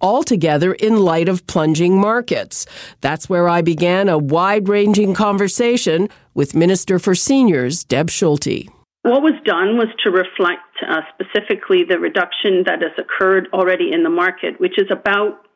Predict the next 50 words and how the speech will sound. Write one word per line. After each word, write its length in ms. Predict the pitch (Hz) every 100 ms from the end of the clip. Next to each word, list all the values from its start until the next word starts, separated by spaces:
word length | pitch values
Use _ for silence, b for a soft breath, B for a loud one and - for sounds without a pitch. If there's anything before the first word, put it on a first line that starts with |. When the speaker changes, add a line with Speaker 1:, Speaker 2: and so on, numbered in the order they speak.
| - -
Speaker 2:
uh, 80 | 170 -
twenty. 300 | - 196 190
It's 160 | 190 - -
bouncing 420 | 214 277 254 214
up 140 | 202
and 160 | 208 180
down. 240 | 170 196
It 100 | 202
went 220 | 170 160
down 240 | 185 170 165
to 80 | - -
thirty. 360 | 202 190 196
It's 200 | 160 - 175
back 260 | 165 -
up 140 | 185 190
a 20 |
bit 240 | 196 180
now, 380 | 175 170 185 220 B B B B
but 120 | 202
it's 160 | 185 -
going 300 | 220 233 226
up 140 | 208
and 140 | 196 180
down. 260 | 165 190 196
So 100 | -
it 60 |
was 120 | 196
addressing 500 | 196 - 196 240 262
immediately 640 | 233 165 160 190 - 202 196
the 240 | 185 165
impact 440 | 165 170 180 160 -
that 80 |
was, 120 | 151 147 _ _
the 60 | -
markets 380 | 170 151 147 - -
were, 260 | 170 160 151
uh, 200 | 151 147 117
were, 160 | 160 - -
were 200 | 170 151 -
feeling. 420 | 190 208 262 294 B B B
And 140 | 180 170
so 80 | 190
that's 260 | 185 214 -
why 140 | 208
that 260 | 175 165 - -
amount 340 | 180 160 156
was 140 | - - -
picked. 360 | 196 247 - - B B B -
It 160 | 226 240
is 220 | 233